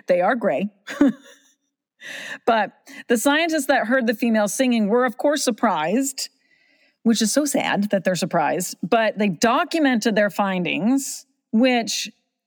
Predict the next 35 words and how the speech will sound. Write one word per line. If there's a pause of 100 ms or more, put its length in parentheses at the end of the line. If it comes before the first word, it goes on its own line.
(380)
is
at
least
one
step
toward
us
truly
understanding
the
purpose
of
birdsong. (960)
Because
we've
really
based
all
of
our
hypotheses
and
our
theories
on
why
birds
sing (500)
on
only
half
of
the
population. (640)
So